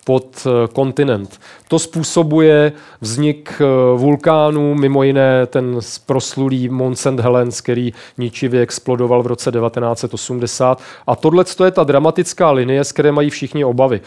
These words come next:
Poslední silné zemětřesení tady totiž bylo šestadvacátého ledna roku sedmnáct set. Je o něm řada zpráv z indiánských, eh, z indiánských, mm, eh, jakýchsi, mm,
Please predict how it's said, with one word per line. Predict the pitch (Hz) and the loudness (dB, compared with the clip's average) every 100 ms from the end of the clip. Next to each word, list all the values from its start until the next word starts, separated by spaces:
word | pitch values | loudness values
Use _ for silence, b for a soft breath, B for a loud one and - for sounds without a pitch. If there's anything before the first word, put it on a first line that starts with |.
| B B B | B B B
Poslední | 135 - 180 180 170 | -6 0 2 2 0
silné | - 165 165 | 2 4 4
zemětřesení | 139 139 151 165 - 165 165 | 2 0 -2 -4 -2 -2 0
tady | 160 151 | 0 0
totiž | 160 160 143 | -2 -4 -6
bylo | 143 160 | 0 0
šestadvacátého | - 131 - 156 151 - 151 160 151 | 0 -6 -2 2 2 2 2 2 2
ledna | 135 123 143 | 2 2 0
roku | 139 - | 0 -4
sedmnáct | - 131 131 113 95 | -6 -6 -2 -2 -4
set. | - 139 - B B B | -2 -4 -4 B B B
Je | 131 | 0
o | 147 | 2
něm | 151 147 | 4 2
řada | 139 143 | 2 0
zpráv | - - 135 131 143 - | 0 0 4 4 4 0
z | - | -6
indiánských, | 139 131 139 135 139 - 156 139 - - B B B | -4 2 4 4 0 -4 -4 -4 -4 -14 B B B
eh, | 123 117 | 0 0
z | - | -2
indiánských, | 139 135 139 135 135 - 151 139 - - 127 | -4 2 4 4 0 -6 -4 -4 -6 -8 -6
mm, | 120 117 117 113 | -6 -6 -8 -8
eh, | 113 107 107 110 | -6 -4 -4 -4
jakýchsi, | 110 117 143 127 151 139 | -4 -4 -4 -4 -2 0
mm, | 123 127 127 123 | -2 -6 -10 -12